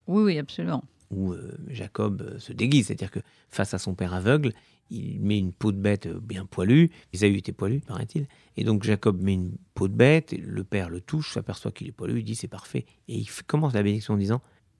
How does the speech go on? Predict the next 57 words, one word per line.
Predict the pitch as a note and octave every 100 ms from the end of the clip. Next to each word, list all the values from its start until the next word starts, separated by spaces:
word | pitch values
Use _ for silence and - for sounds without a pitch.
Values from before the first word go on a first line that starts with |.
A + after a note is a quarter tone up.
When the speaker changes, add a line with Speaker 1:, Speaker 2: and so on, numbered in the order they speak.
| _
Speaker 2:
Tu | -
parles | B2 C#3+ C3
comme | A2
Jacob, | G#2 F#2+ G2 -
la | G2
voix | F#2 A#2+ D3+
est |
la | B2
voix | G2+ A2
de | G#2+
Jacob, | G2+ A#2+ C3+ C#3 _ _ _
mais | - G2
les | G2
mains | G2+ A#2+ A#2+ _
sont | -
celles | A2 A2+ G#2
d'Ésaü. » | G2+ G#2 G#2+ - _ _ _ _ _ -
Sur | - -
l'émission | F#2 F#2+ - A2
des | G2+
mains, | G#2+ A2 - C#3 A#2+
on | G2+
avait | G2 G#2
fait | G#2+
il |
y |
a |
Speaker 1:
Voilà. | F#3+ E3
Speaker 2:
quelque | F3
temps, | D3+ C#3+ - - -
on | A2
aurait | A2
pu | A#2 - E3 - _ _ -
dire | E3 B2+
ça, | B2+ F3
c'est-à-dire | C#3+ C#3+ B2+
que, | - G#2+ - _
et | A#2+
c'est | A#2
une | G#2
formidable | - - F3 C3+ A#2 G#2
bénédiction | G2+ F#2+ G2+ - G#2+
de, | F#2+
de | G2+ G2
Isaac | G2 G2+ -
pour | G#2+
son | - A2
fils, | - C#3 A#2+
il |
lui | A2
dit : « | A#2+ D3 - _ _ _ _ _ -
Garde | A#2 D#3+ F#3+ D3+
ta | A#2+ G2+
voix, | F#2+ F2+ G2+ B2
garde | D3 C#3+
ta | A#2+
vocation. | G2+ G2 F#2 -